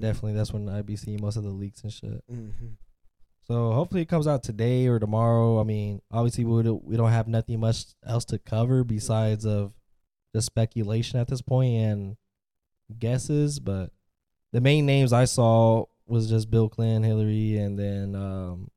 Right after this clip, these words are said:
Speaker 2: just Aaron Rodgers saying it was Jimmy Kimmel, but, like, no, like, true shit, you know, besides the Clintons.
Speaker 1: Mm-hmm.
Speaker 2: But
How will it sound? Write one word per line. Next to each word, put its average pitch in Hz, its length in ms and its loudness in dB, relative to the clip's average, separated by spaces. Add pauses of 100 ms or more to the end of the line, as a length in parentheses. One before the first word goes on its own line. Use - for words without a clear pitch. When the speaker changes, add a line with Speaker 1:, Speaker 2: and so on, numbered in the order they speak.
Speaker 2:
just 98 240 -8 (380)
Aaron 104 260 -2
Rodgers 104 400 -2
saying 101 140 -4
it 101 60 -4
was 98 80 -4
Jimmy 101 200 -6
Kimmel, 101 280 -4
but, 101 180 -2
like, 107 220 -4
no, 117 240 4
like, 107 240 0 (200)
true 120 240 -2
shit, 107 440 -6
you 104 80 -12
know, 104 260 -6
besides 107 360 -2
the 95 160 -8
Clintons. 104 600 -6
Speaker 1:
Mm-hmm. 127 400 -6 (260)
Speaker 2:
But 95 280 -8